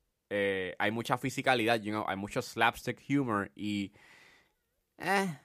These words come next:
ese no es mi tipo de humor, if I'm honest, si soy honesto. Pero hay gente que lo encuentra gracioso, and that's fine. Y básicamente eso es para mí How the Grinch Stole the Christmas. Es una, es una película que entiendo por qué es,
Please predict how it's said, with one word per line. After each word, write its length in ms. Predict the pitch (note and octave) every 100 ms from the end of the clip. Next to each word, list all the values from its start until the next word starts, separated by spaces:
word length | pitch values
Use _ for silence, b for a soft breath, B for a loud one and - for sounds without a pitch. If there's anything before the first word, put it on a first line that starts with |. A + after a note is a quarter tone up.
| B _ _ -
ese 300 | A#2 - C#3
no 60 | D3
es 80 |
mi 100 | C#3+
tipo 240 | C#3+ C#3+ C3+
de 80 | B2+
humor, 240 | F2+ D2 _ _ _ _ - -
if 220 | F#2 - -
I'm 260 | F#2+ F#2+
honest, 480 | - D#2 D2 - - -
si 100 | F#2
soy 180 | F#2+
honesto. 540 | F#2+ E2 - - - -
Pero 360 | - B3 A3+ E4 _ _ _ _
hay 120 | B2+ C3+
gente 240 | D#3+ G3
que 80 | G3+
lo 60 |
encuentra 320 | G#3 G#3 F#3+ G3
gracioso, 560 | G3 - E4 - G3+ _ _ _ _ _ _ B2+
and 160 | B2+
that's 180 | D#3 G#3
fine. 400 | D4 G#4 - F2+ _ _ _ F3
Y 240 | G#3 G#3+ b b b
básicamente 760 | C#3 C#3 D#3+ E3 D#3+ D3+ D#3
eso 180 | C#3+ D3
es 40 |
para 260 | - C#3+ C3
mí 140 | B2 A#2+
How 320 | A#2+ A#2 A#2+
the 100 | A2+
Grinch 260 | G#2+ G#2+ G#2
Stole 380 | - G#2 G2+
the 40 | G2+
Christmas. 400 | - - - A#2
Es 120 | E3+
una, 240 | B3 B3+ - B B B B
es 100 | -
una 160 | E3+ A#3
película 320 | B3 A3+ G#3
que 80 | E3
entiendo 720 | C3+ - G#2 A2 D3 F3 F#3
por 260 | C3 A#2 G2+
qué 300 | G#2 G#2+ A#2+
es, 180 | A#2+ -